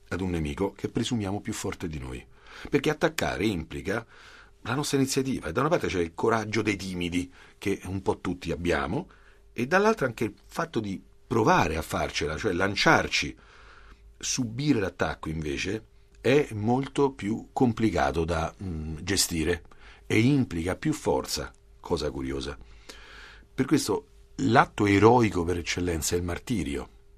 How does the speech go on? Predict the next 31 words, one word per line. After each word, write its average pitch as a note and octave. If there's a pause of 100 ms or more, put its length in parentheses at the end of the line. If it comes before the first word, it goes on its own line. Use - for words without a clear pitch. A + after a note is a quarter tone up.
(140)
dove G2+
il E2
martire G2
non D#2
fa F2+
male G2
a F2
nessuno, F2
ma F#2+
sa-, G2+
sta -
subendo G2
l'attacco -
e -
si -
mostra C3+
forte B2 (640)
nel C3+
non G#2+ (120)
reagire. F2+
Questo -
è D2
molto A2
più D#2
complicato, C2+ (380)
anche A#3
perché B2+
c'è -
un A#2 (580)
problema D3
fondamentale, A2